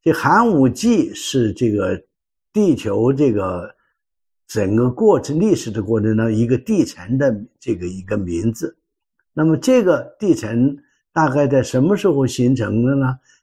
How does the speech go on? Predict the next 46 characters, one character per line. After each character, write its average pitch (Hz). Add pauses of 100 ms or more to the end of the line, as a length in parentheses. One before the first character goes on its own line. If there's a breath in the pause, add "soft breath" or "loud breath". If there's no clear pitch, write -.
(100)
大 156
概 135
是 120
在 127
五 101
亿 160
多 147
年 120
以 110
前 107
形 -
成 82
的。 - (1160)
而 139
在 170
这 254
个 190
时 170
候 160
发 170
现 170
呢， 123
在 143
这 233
个 135
地 170
层 117
当 135
中 143 (720)
显 107
示 175
出 143
绝 170
大 165
多 165
数 165
的 120
动 196
物 131
的 117
门 95 (100)
啊， - (480 loud breath)
呃， 110
科 139
属 123
种 113